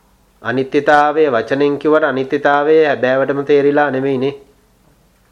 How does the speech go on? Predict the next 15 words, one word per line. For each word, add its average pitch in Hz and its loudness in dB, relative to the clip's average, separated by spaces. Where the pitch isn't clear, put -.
හැබෑවටම 143 0
අනිත්‍යතාවය 160 2
තේරුණා 139 0
නම්, 131 -2
හැබෑවටම 139 0
අනිත්‍යතාවයෙන් 135 -2
යුතුව 135 -2
අපි 135 0
දකිනව 135 -2
නම් 104 -4
අපිට 107 -6
අනිසි 107 -10
කලබලයක 117 -2
අවශ්‍යතාවයක් 151 0
නෑ. 175 -8